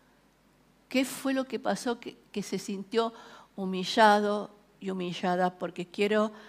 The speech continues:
reconocerlo y pedirle perdón. ¿Qué rompe la humillación? ¿Qué propósito de Dios o qué capacidad de Dios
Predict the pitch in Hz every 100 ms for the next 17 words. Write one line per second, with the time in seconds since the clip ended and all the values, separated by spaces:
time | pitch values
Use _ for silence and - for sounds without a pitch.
0 | - - _ _ _ - 180 190 185 185
1 | - 226 220 240 240 - - 185 170 185
2 | 185 185 170 160 156 160 160 - - -
3 | _ - - - - - - _ _ _
4 | _ _ _ _ - 415 494 466 - -
5 | - - 233 302 370 220 - 202 226 -
6 | - - - 214 214 202 196 208 190 -
7 | 160 170 - - _ _ _ _ _ _
8 | _ _ _ _ - - - _ 320 359
9 | 339 - 320 381 - 262 240 220 220 262
10 | 285 - - 220 - 254 311 302 233 -
11 | 220 233 269 254 240 247 240 247 -